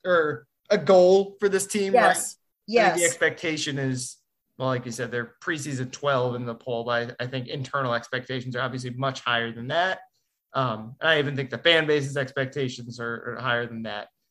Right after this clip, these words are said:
Speaker 1: But I think top eight is, like, if you're top eight in the A C C, you're usually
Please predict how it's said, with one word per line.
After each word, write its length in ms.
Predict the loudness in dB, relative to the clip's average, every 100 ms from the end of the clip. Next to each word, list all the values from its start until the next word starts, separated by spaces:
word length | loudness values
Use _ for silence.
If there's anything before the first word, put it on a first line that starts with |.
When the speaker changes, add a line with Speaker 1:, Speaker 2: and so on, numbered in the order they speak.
| _
Speaker 1:
But 140 | 0 2
I 20 |
think 300 | 2 -2 0
top 260 | 4 4 6
eight 320 | 4 2 -2
is, 220 | -6 -4
like, 240 | -2 -2 -4
if 380 | _ _ _ -2
you're 100 | 4
top 240 | 6 6
eight 120 | 6
in 60 | 4
the 100 | 0
A 60 |
C 140 | -2 -4
C, 160 | -2
you're 120 | 0 0
usually 480 | 0 0 -2 -2